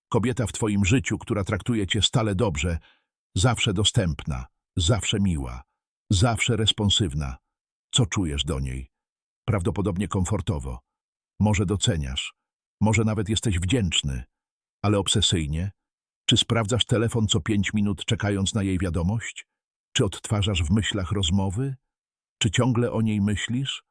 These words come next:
Prawdopodobnie nie. Ale ta druga kobieta, ta, która jednego dnia jest ciepła, a następnego lodowata, ta, która w poniedziałek pisze długie akapity, a w czwartek odpowiada jednym słowem,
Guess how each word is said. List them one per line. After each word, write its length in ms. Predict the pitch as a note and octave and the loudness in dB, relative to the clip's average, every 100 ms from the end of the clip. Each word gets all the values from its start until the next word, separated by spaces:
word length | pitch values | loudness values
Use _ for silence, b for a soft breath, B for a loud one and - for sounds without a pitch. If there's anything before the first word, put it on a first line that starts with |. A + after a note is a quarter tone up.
| _ _ _ _ _ | _ _ _ _ _
Prawdopodobnie 800 | - G#2 E2+ F2+ F#2+ G2 F2 F2+ | -4 -2 -2 -2 -2 0 -2 -2
nie. 340 | F2+ D#2 B1 - _ _ _ _ _ - | -2 -2 -6 -12 _ _ _ _ _ -2
Ale 200 | G#2 G2 | 0 0
ta 120 | G2+ | -2
druga 340 | F2 D#3+ D3 | 0 0 0
kobieta, 680 | A#2 G2 D2+ C#2+ - C2 A#1+ - _ _ _ _ _ | -2 -4 -2 -4 -6 -10 -10 -16 _ _ _ _ _
ta, 120 | A#2+ | -2
która 300 | G#2 - A2 | -2 -2 0
jednego 420 | G2+ F2+ A#2 G#2+ | 0 2 0 0
dnia 220 | F#2 A2 G#2 | -2 -2 0
jest 280 | F#2+ - | -2 -4
ciepła, 500 | - C3+ A#2 B2+ A#2+ A2 b b _ | -2 -2 -2 -4 -4 -6 b b _
a 60 | G#2+ | 2
następnego 720 | G#2 - F#2+ - A2 F2+ F2 | 2 0 -2 0 -2 -2 0
lodowata, 800 | F2 D#2 D2+ C#2 B1 - B1 - _ _ _ _ _ | 0 -2 -4 -4 -8 -8 -10 -10 _ _ _ _ _
ta, 120 | - | -4
która 260 | A#2+ - A#2 | -2 -2 -2
w 80 | - | -2
poniedziałek 560 | A2+ G#2 F2+ G#2 G2 | 0 2 2 0 -2
pisze 280 | - B2 G#2 | -2 -2 0
długie 400 | F2 A2+ G#2+ A2 | 0 0 0 -2
akapity, 640 | F#2+ - E2+ A2+ - E2+ D2+ _ _ _ _ | -2 -4 -2 -2 -2 -4 -6 _ _ _ _
a 100 | - | -4
w 60 | F#2+ | -2
czwartek 480 | - A#2+ G#2 A#2+ F#2+ | 0 0 0 -4 -4
odpowiada 480 | G2 G#2+ G2+ F#2+ F#2+ | -4 -2 0 0 0
jednym 320 | F#2 G2 G2+ | 0 0 0
słowem, 500 | - G2 F2 F2+ | 0 0 0 -2